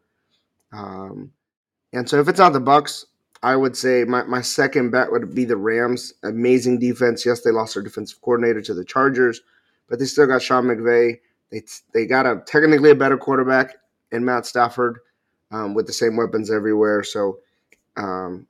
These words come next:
I think Green Bay, I don't think they're gonna be as good as what everyone thinks. I think, you know, the, the, this, the disgruntled feelings that Rodgers, Adams, and a few others have with that team, um, means that it'll probably eventually slow them down. And,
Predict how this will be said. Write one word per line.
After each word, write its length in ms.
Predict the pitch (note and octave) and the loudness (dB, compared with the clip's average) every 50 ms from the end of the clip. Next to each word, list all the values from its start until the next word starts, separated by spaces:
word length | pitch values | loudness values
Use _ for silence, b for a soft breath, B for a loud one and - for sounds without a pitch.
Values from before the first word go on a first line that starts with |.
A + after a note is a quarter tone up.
| _ - - | _ -4 0
I 40 | |
think 140 | C3 C#3+ C#3 A2+ | 2 2 2 2
Green 220 | B2+ B2 A#2+ A#2 | 0 0 0 2
Bay, 140 | A#2+ A#2+ A#2+ | 2 2 2
I 60 | A#2+ | 2
don't 120 | B2 B2 A#2 | 2 0 -2
think 140 | A#2+ A#2 A2+ | -4 -4 -2
they're 140 | A#2 A#2 | -2 -2
gonna 100 | A#2 A2+ | -2 -2
be 120 | G#2+ A2 A2 | -2 0 -2
as 120 | G#2+ F#2 | -2 -2
good 200 | F#2 A2 A2+ A2 | -2 -2 0 2
as 280 | A2+ A2 G#2 - - - _ _ _ | 2 0 0 -2 -10 -18 _ _ _
what 120 | - G#2+ A2 | -6 -4 -2
everyone 360 | A2+ A2 A2 A2 A2 G#2+ G2+ | 0 0 0 0 -2 -2 0
thinks. 280 | - A2 A2+ G#2+ - A#2 | 2 2 2 2 2 0
I 100 | A2+ G#2+ | 0 2
think, 300 | A#2+ A2+ A2 G2 - _ _ _ _ | 2 0 0 -2 -6 _ _ _ _
you 100 | - A#2 | -4 -2
know, 140 | A2 G#2+ G#2 | 0 0 0
the, 260 | G2 A2 G#2 G2+ - D2+ | 2 2 2 2 0 -2
the, 160 | D#2 G#2 A2+ A2 | 0 0 0 2
this, 420 | G2 G#2+ G#2+ G2+ - - - _ _ _ _ _ _ _ _ _ _ _ _ _ _ _ _ _ _ _ _ _ _ _ - - | 2 0 -2 -2 -4 -12 -14 _ _ _ _ _ _ _ _ _ _ _ _ _ _ _ _ _ _ _ _ _ _ _ -20 -16
the 420 | - A2+ C3 B2+ A#2+ A2+ G#2 G2 - _ _ _ _ - | -8 -4 -2 -2 -2 -2 -4 -6 -10 _ _ _ _ -4
disgruntled 540 | C3 C#3 C3+ - - D#3 D3+ D3 D3 C#3 B2+ | -2 0 0 2 4 4 6 6 4 2 2
feelings 400 | - C#3+ C#3 C#3+ C#3+ C#3 C3+ B2+ | 2 2 4 4 2 2 0 0
that 360 | C3 B2 A#2+ G#2+ - - _ _ _ - | 2 2 2 0 -2 -8 _ _ _ -8
Rodgers, 540 | A2 B2 B2 B2 B2+ A#2+ B2+ B2+ B2+ A#2+ A#2 | 0 4 4 4 4 4 2 2 2 2 -2
Adams, 480 | - A2+ A#2 A#2+ B2 B2 A#2+ B2 A2+ | -2 0 0 0 2 0 0 0 -2
and 100 | A#2 A#2 | -2 -4
a 60 | A#2 | -6
few 220 | A2+ - A#2 A#2+ B2 | -8 -4 -2 0 0
others 240 | A#2+ A#2+ A#2+ A2 A2 | 0 0 -2 -4 -4
have 200 | A#2 A2 A2+ G#2+ | -6 -4 -2 -2
with 140 | A#2+ A2+ | -2 -2
that 200 | G#2+ A#2 A2+ A2 | -2 -4 -6 -6
team, 360 | - B2 A#2+ A#2 A#2+ A#2+ A#2+ _ _ _ _ _ _ _ _ _ _ - | -6 -6 -4 -4 -4 -6 -8 _ _ _ _ _ _ _ _ _ _ -12
um, 480 | A2+ G#2+ G2+ G2+ G2+ G2+ G2 - B2 | -8 -6 -4 -4 -4 -4 -4 0 2
means 300 | B2 B2 B2 A#2 A2 G2+ | 2 2 2 2 0 -2
that 220 | A#2 G#2+ G2+ - - | 0 0 0 0 0
it'll 160 | A#2 B2 B2 | 2 2 2
probably 400 | - A#2+ A#2 A#2 A#2 A#2 A#2+ A#2 | 2 2 0 2 4 4 4 4
eventually 640 | A2+ G#2+ A2 A2+ A#2 - - A#2 A#2 A#2 A2+ A2+ A2 | 2 2 0 -2 -2 -4 -4 -2 0 0 0 -2 -4
slow 260 | - - - A#2+ A#2 | -10 -8 -4 -2 -2
them 200 | A2+ A#2 A2 A2 G#2 | 0 -2 -2 -4 -4
down. 320 | G#2+ G#2+ G#2+ A2+ A#2 A2 | -2 0 0 0 0 -2
And, 220 | A2 G#2+ F#2+ F#2+ | -2 -4 -4 -6